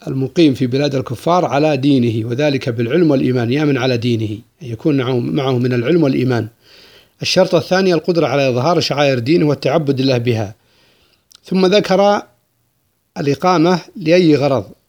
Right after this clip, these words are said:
ما هي الح-، ما، ما هو الدافع للإقامة؟ ف-، فذكر الشيخ خمسة، ستة أقسام للإقامة، فمنها القسم الأول أن يقيم للدعوة إلى الإسلام والترغيب فيه، فهذا نوع من الجهاد، فهو فرض كفاية على من قدر عليه،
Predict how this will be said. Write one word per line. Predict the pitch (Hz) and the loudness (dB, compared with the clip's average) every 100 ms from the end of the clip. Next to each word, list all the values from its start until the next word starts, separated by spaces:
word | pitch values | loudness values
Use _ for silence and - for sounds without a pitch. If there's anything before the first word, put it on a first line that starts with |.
| _ _ | _ _
ما | 156 170 | -6 0
هي | 170 160 | 2 2
الح-، | 123 - - | 0 -8 -4
ما، | 156 165 147 | 0 2 0
ما | 190 170 | 0 2
هو | 160 | 2
الدافع | 143 123 175 143 151 | 2 2 2 2 0
للإقامة؟ | 135 131 - 123 104 - _ _ _ _ _ _ | -2 -2 -2 -2 -2 -8 _ _ _ _ _ _
ف-، | _ 151 | _ -8
فذكر | - 151 165 190 175 | -6 0 2 2 0
الشيخ | 139 - 185 | -2 -2 -4
خمسة، | - 175 165 190 190 - _ _ _ | -2 -2 0 -2 -4 -10 _ _ _
ستة | - 190 160 - | -10 -6 -6 -2
أقسام | 156 - 165 110 123 | -2 0 -2 -2 -6
للإقامة، | 143 135 131 113 101 - _ _ _ _ _ _ | -6 -4 -4 -6 -10 -18 _ _ _ _ _ _
فمنها | - 160 160 180 196 208 - _ _ - | -4 0 2 2 0 -4 -8 _ _ -20
القسم | 151 117 - | -6 -4 0
الأول | 160 175 196 202 | 2 4 4 2
أن | - 156 | 2 2
يقيم | 151 196 180 | 4 4 4
للدعوة | 156 127 131 139 | 4 2 0 2
إلى | 135 | 0
الإسلام | 135 123 156 135 | -2 -4 -2 -4
والترغيب | 123 - 135 156 | -4 -4 0 0
فيه، | 131 127 | 0 -2
فهذا | 117 160 151 | 0 0 2
نوع | 160 151 | 2 2
من | 147 135 | 2 2
الجهاد، | 131 123 131 180 175 - - - _ | 0 0 2 0 -2 -12 -20 -20 _
فهو | _ 170 156 | _ 0 2
فرض | 175 139 | 2 0
كفاية | 139 123 165 | -2 -2 -2
على | 151 143 139 | 0 0 -2
من | 135 | -2
قدر | 165 139 | -2 -2
عليه، | 120 127 117 | 0 0 -2